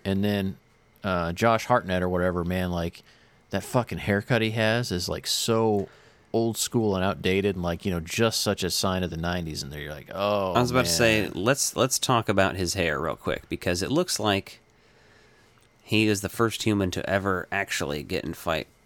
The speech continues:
Speaker 2: with a pair of scissors.
Speaker 1: Yes.
Speaker 2: Because his hair is fucked. And here's the thing, it's not just fucked in this movie.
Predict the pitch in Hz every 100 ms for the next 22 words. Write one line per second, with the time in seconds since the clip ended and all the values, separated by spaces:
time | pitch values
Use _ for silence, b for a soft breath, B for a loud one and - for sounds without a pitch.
0 | _ _ _ _ 85 - - 90 76 -
1 | 87 58 - - b b b b b _
2 | _ _ _ _ - _ _ 95 92 -
3 | - - - - - 87 85 - 120 -
4 | 107 101 90 82 - - 101 - - -
5 | B B B 98 98 - _ 95 147 151
6 | 104 139 87 80 - - - 131 139 113
7 | 110 - 143 - 80 95 - 87 107 -